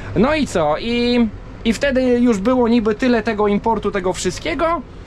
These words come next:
a ta cena jeszcze, jeszcze tam w miarę była, tak? A teraz, e, socjal wspaniało państwowy i pszenica siedemset, tam sześćdziesiąt, osiemset złotych. No i to tak,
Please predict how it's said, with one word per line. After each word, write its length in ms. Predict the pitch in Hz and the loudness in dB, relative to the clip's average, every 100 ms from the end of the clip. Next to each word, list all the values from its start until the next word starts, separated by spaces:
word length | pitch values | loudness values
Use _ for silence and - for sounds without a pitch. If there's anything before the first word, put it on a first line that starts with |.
| - | -6
a 140 | 202 | -4
ta 140 | 247 285 | -2 -2
cena 300 | 269 262 254 | -2 -2 0
jeszcze, 460 | 240 233 240 233 226 - - - | 0 0 -2 -2 -4 -10 -10 -2
jeszcze 300 | 233 247 247 | 0 2 2
tam 200 | 240 220 | 2 2
w 60 | |
miarę 260 | 233 220 214 | 2 2 0
była, 300 | 175 139 127 | 0 0 0
tak? 220 | 196 240 - - - - - - - - - | -2 -4 -6 -16 -18 -16 -16 -16 -14 -12 -4
A 140 | 185 | -2
teraz, 440 | 254 240 226 220 - - - - | 0 0 0 -4 -10 -16 -16 -8
e, 480 | 175 190 190 185 175 113 135 151 - | -2 0 0 0 -2 -4 -8 -8 -4
socjal 600 | - 240 - 170 135 110 - - - - | 0 0 0 -2 -2 -4 -8 -10 -6 -6
wspaniało 480 | - 185 185 175 151 | -2 -2 0 0 0
państwowy 800 | 160 143 - 262 277 254 254 233 - - - - - | -2 -4 -4 -2 0 2 0 -2 -8 -18 -18 -12 -4
i 200 | 285 277 | 0 0
pszenica 420 | - 208 220 214 196 | 2 2 2 0 -2
siedemset, 580 | 233 214 202 208 196 | 0 0 0 -2 -2
tam 140 | 180 175 | -2 -2
sześćdziesiąt, 560 | 196 170 254 247 214 202 | 0 0 0 0 0 0
osiemset 400 | 202 202 220 175 | 0 0 0 0
złotych. 360 | 175 131 494 494 | 0 0 -2 -2
No 60 | 453 539 | 0 0
i 40 | 480 403 415 | 0 -2 -2
to 40 | 381 | -2
tak, 140 | 349 | -2